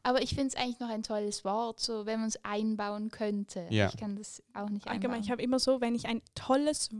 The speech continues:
Speaker 3: Wort in einen Text oder in einen Satz einbauen kann. Ich hab dann so Freude, das macht mich richtig
Speaker 1: Ja.
Speaker 3: glücklich.
Speaker 2: Mhm.
Speaker 1: Es ist particularly. Ja, das ist ja auch mega schlimm.
Speaker 3: Particularly.
Speaker 2: Hey, was
Speaker 3: Nicht so
Speaker 2: kann ich, kann ich auch mal
Speaker 3: larly.
Speaker 2: schauen?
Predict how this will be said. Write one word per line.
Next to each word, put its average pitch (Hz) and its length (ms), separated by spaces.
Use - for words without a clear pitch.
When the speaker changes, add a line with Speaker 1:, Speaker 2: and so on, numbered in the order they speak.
Speaker 3:
Wort 285 400
in 254 160
einen 226 360
Text - 520
oder 233 360
in 240 180
einen 226 220
Satz - 500
einbauen 254 500
kann. 226 160
Ich 226 120
hab 254 120
dann 247 200
so 269 500
Freude, 247 480
das - 180
macht 247 180
mich 254 160
richtig 262 240
Speaker 1:
Ja. 226 220
Speaker 3:
glücklich. 247 600
Speaker 2:
Mhm. 98 220
Speaker 1:
Es 262 140
ist 262 260
particularly. 226 1600
Ja, 208 160
das 214 160
ist 233 160
ja 240 140
auch 240 40
mega 247 220
schlimm. 233 80
Speaker 3:
Particularly. 233 420
Speaker 2:
Hey, 113 140
was 110 80
Speaker 3:
Nicht - 120
so - 40
Speaker 2:
kann 135 140
ich, 160 60
kann 285 280
ich 240 120
auch - 60
mal 147 160
Speaker 3:
larly. 185 180
Speaker 2:
schauen? 113 160